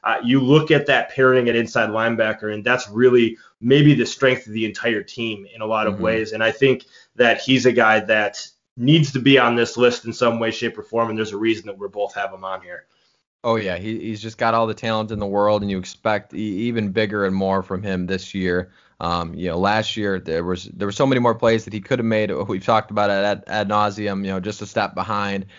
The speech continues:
Speaker 2: I think he'll come in and he'll be right there, um, and, and making those plays a little bit more this year and, and have a really strong year. So for me at number five, I had Jalen Berger there.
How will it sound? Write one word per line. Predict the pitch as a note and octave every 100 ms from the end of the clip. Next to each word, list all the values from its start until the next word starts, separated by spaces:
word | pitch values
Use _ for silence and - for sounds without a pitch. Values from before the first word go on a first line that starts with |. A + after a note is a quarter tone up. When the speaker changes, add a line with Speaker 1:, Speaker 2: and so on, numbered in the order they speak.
| - _
Speaker 2:
I | G2+
think | G2+
he'll | G2+
come | F#2 G#2
in | G2
and | F#2+
he'll | G2+
be | F#2+ G2
right | G2 G#2 G2+
there, | G#2 G2+ G2 F2+ C2
um, | F2 F2 F2+
and, | F2+
and | F2+ G2 G2+ -
making | A#2+ B2+ A2+
those | G#2 F#2+
plays | - G2 G2
a | G2+
little | G2+
bit | G2 F#2
more | G2 F#2+
this | F#2+ F#2 G2
year | F#2
and, | F#2
and | F#2+ F#2+
have | F#2+ F2+
a |
really | F2+ F2+ F2
strong | - F#2 F2 E2+
year. | F2 E2 D2+
So | - E2+ D#2+ _ _ - _ _
for | C3
me | C#3 D#3 F3+ E3
at | B2+ C#3
number | C3+ B2
five, | A#2+ C3 B2+ C3 B2+
I | A#2 B2
had | C#3 B2
Jalen | A#2+ A#2+ A#2 A2+
Berger | G#2+ G#2+ A2 G#2
there. | G2+ G#2 G#2 A2+